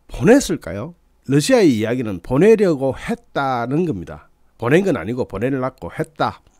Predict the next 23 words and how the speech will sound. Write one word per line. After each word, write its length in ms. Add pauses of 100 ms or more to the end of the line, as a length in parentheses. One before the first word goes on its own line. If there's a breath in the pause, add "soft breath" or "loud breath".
(540)
그런데 280
이 240
해당 440
은행은 540
제이피 380
모건 320
체이스로 480
알려지고 680
있습니다. 500 (260)
러시아 420
재무부는 640 (360)
미국의 460
새로운 400
제재 280
때문에 320
결제가 500
이루어지지 480
않았다면서 640
어쩔 400
수 300
없이 360
해당 360
자금을 420